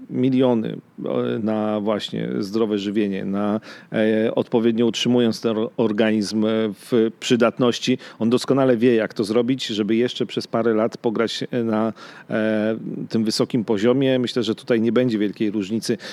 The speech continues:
czy on będzie miał trzydzieści pięć, czy trzydzieści sześć, trzydzieści, trzydzieści siedem, czy nawet trzydzieści osiem lat. Jeszcze to ciągle może być LeBron James, m, najlepszy koszykarz na świecie. Jedyne E, co, czego ja się obawiam i czego może obawiać się LeBron James,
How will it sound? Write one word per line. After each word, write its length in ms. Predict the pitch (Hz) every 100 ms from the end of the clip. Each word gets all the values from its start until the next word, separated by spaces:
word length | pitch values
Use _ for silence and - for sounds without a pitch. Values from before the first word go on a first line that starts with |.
| -
czy 140 | - 117
on 80 |
będzie 180 | 107 101
miał 140 | 113 107
trzydzieści 320 | 117 104 104
pięć, 260 | 117 110
czy 80 | -
trzydzieści 360 | 98 120 - 113
sześć, 200 | 123 110
trzydzieści, 460 | 113 - 117 113 -
trzydzieści 420 | - 110 120 -
siedem, 280 | 107 123 120
czy 120 | -
nawet 160 | 123 104
trzydzieści 400 | - 117 - 131
osiem 240 | 113 117
lat. 220 | 113 131 - - -
Jeszcze 260 | 127 - 113
to 100 | 113
ciągle 280 | 131 120
może 200 | 120 117
być 160 | 113 -
LeBron 280 | 120 113 113
James, 300 | 117 117 -
m, 260 | 143 151 113
najlepszy 360 | 117 117 -
koszykarz 320 | 131 117 131 -
na 100 | 113
świecie. 320 | 120 110 170 - -
Jedyne 460 | 123 139 131 214 170 143 - 151
E, 320 | 143 135 135 117
co, 340 | - 147 147
czego 240 | - 131
ja 120 | 135 165
się 180 | -
obawiam 460 | 131 120 110 120 127
i 40 |
czego 280 | 113 127 131
może 240 | 127 127 135
obawiać 320 | 123 123 113
się 80 | 123
LeBron 300 | 120 123 113
James, 340 | 120 139 -